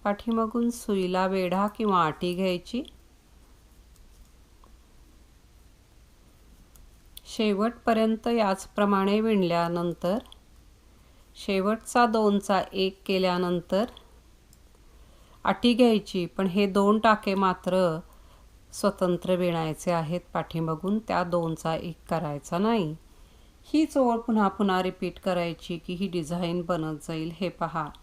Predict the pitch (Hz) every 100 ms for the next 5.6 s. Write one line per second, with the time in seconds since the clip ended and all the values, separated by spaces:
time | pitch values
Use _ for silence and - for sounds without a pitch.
0 | - - 233 214 277 302 285 285 269 269
1 | 269 269 - - 214 214 - 247 247 240
2 | 220 220 220 214 202 196 190 175 185 190
3 | 196 180 196 - 202 160 160 190 190 170
4 | 170 175 196 170 170 175 - - 180 -
5 | 156 165 - - 175 214